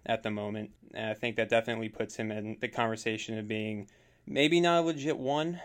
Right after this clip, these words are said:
but I think he's a really high-end number two. If he had a little bit more offense in his game, I, I think he would be a sure thing number one. Think Patrice Bergeron, for instance, he's a true number one, um,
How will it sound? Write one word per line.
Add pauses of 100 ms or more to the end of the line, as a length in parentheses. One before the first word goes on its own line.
(260)
but
I
think
he's
a (260)
really
high-end (120)
number
two.
If
he
had
a
little
bit
more
offense
in
his
game, (440)
I,
I
think
he
would
be
a (320)
sure
thing
number
one.
Think (180)
Patrice
Bergeron,
for
instance,
he's
a
true
number
one, (520)
um,